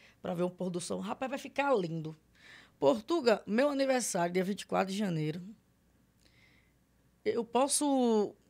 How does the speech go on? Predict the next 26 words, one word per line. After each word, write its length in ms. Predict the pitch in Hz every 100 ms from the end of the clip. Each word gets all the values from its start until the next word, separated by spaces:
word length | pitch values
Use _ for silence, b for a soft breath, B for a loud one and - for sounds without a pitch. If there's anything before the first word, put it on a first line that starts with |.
| _ -
é, 140 | 190 196
é, 360 | 185 175 170 -
fazer 300 | 240 220 220
meu 100 | 202
aniversário 480 | 190 185 190 165
aqui?" 160 | 170 170
Ele 120 | 165
disse, 280 | 165 - - _ _ _ _
"Aqui 340 | 180 180 196
é 100 | 214
seu, 480 | 185 - - 165 160 -
faça 280 | - 185 180
o 20 |
que 60 | 190
você 160 | - 196
quiser." 420 | 226 165 156 165 _ _ b b b b b b _ _ _
Disse, 120 | - 214
"Rapaz, 280 | 190 214
agora 220 | 240 214 226
só 120 | 247
me 120 | 233
resta 260 | 208 202 240
ir 20 |
atrás 200 | 233 226
de 60 | -
patrocínio." 600 | 226 269 277 214 170